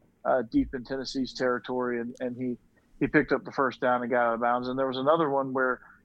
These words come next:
he pulled it on his own read and actually, uh, down in the same area of the field, actually scored,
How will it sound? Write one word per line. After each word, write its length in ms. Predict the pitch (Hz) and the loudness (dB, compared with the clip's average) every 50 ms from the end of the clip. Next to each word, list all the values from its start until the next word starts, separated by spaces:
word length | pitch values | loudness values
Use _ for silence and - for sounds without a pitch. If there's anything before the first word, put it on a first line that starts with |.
| _ _ _ _ | _ _ _ _
he 100 | 143 135 | 0 0
pulled 320 | - - 160 160 156 143 143 | 2 4 2 2 4 2 0
it 60 | 139 | 0
on 100 | 139 135 | 0 -2
his 160 | 127 113 127 | -2 -2 -2
own 160 | 139 135 127 | -2 -2 -2
read 480 | 127 135 147 160 165 160 151 139 127 - - _ _ - | -2 0 2 4 4 4 4 2 0 -2 -10 _ _ -2
and 200 | 139 139 131 127 | 0 0 2 2
actually, 640 | 127 123 131 131 - - 131 123 120 117 117 113 - _ _ _ _ - - - | 2 2 2 -2 -4 -4 -4 -2 -2 -2 -2 -4 -6 _ _ _ _ -20 -10 -2
uh, 180 | - 123 117 113 | 0 0 0 0
down 240 | 117 131 131 131 127 | 2 2 2 2 2
in 80 | 123 | -2
the 80 | 120 113 | -4 -6
same 240 | - 139 127 123 123 | -4 -4 -2 -2 -2
area 220 | 127 123 120 117 | -2 -2 -2 -2
of 40 | 107 | -2
the 100 | 107 107 - | -6 -6 -4
field, 240 | 143 143 139 131 117 | -2 0 0 2 2
actually 300 | 120 117 - - 113 117 | 0 -2 -2 -6 -8 -4
scored, 540 | - - - - - 156 151 139 120 110 104 | -2 -2 -2 0 2 4 4 4 4 2 -2